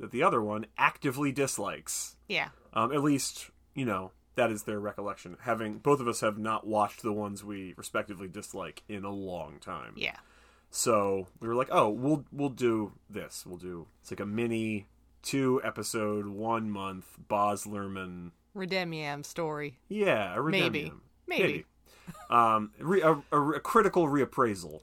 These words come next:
Speaker 2: Sure.
Speaker 1: As the parlance of our times would put it.
Speaker 2: Yeah. Here's the thing. Sometimes you watch some things when you're younger, and that may or may not reflect, uh, your tastes as
Speaker 1: Yeah.
Speaker 2: you age.
Speaker 1: Yes, your taste change as you age. Um,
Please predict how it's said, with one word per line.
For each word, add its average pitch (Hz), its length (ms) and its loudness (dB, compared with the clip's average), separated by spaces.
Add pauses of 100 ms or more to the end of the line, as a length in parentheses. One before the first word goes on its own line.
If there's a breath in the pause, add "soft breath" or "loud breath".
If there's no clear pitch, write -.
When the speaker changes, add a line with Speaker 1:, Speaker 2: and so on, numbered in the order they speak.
Speaker 2:
Sure. - 400 4
Speaker 1:
As 98 380 -6
the - 100 -10
parlance 98 440 -4
of 98 80 -8
our 98 80 -6
times 90 420 -8
would 92 240 -12
put 92 160 -10
it. 85 120 -12 (200)
Speaker 2:
Yeah. 240 200 4 (160 soft breath)
Here's 392 220 2
the 349 80 -6
thing. 233 320 0 (460)
Sometimes 370 400 2
you 339 80 0
watch 302 180 4
some 277 200 -6
things 311 480 -4 (100)
when 254 160 -4
you're 226 140 -2
younger, 277 520 0 (280)
and 220 640 0 (800)
that 208 240 4
may 202 220 2
or 208 80 0
may 214 160 0
not 208 240 2
reflect, 233 600 0
uh, 247 400 4
your 254 180 -4
tastes - 440 -8
as 294 200 -2
Speaker 1:
Yeah. 311 60 -2
Speaker 2:
you 320 80 -4
age. 175 320 -2 (120)
Speaker 1:
Yes, 92 280 -6
your 104 120 -6
taste 143 320 -4 (160)
change 117 400 -4
as 95 120 -8
you 107 140 0
age. 135 600 -2
Um, 92 500 -6